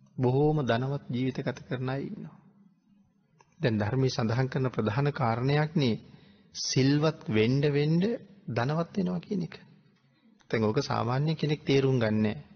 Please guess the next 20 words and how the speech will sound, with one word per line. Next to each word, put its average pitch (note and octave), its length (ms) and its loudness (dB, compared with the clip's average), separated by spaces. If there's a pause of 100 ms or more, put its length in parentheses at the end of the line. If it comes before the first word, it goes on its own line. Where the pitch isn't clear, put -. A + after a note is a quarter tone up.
(580)
සිල්වත් C3 600 2
වෙන්න A#2 300 2
වෙන්න D#3 320 4 (680)
ධනවත් C3 480 2
වෙනවා. A2+ 220 -2
ඒක B2 140 -2
තමයි D3 260 0
සිල් B2+ 240 0
රකින්න C3+ 340 0
එකේ D#3+ 220 0
මෙලව B2+ 320 2
ලැබෙන C#3+ 360 2 (480)
ප්‍රධාන C#3 520 2
ආනිසංස D3+ 520 0
වලින් F#3 260 0
එකක්. - 160 -4 (2000)
නමුත් E3+ 240 4
මිනිස්සු D3+ 300 4
කල්පනා D#3+ 520 2
කරන්නේ G#3 520 4